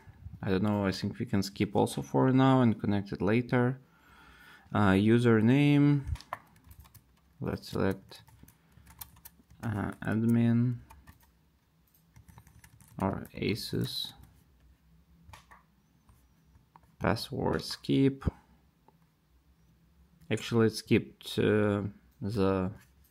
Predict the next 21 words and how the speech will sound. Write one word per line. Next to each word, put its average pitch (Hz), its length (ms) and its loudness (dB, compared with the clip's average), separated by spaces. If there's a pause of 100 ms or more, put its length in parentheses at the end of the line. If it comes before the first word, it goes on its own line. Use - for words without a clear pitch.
(280)
connection 110 520 0
itself 131 680 0
to 98 140 -2
the 92 120 -2
internet 120 600 2
because - 300 -6
it 87 120 -6
doesn't 92 320 -4
have 92 280 -4
any 95 380 -4 (480)
sort 110 580 2
of 92 180 -4
one 117 280 6
cloud 113 520 4
or 92 240 -2
any 95 200 0
other 92 340 -2 (220)
cloud 92 460 2
that 87 220 -4
Microsoft 92 800 -4
is, - 480 -8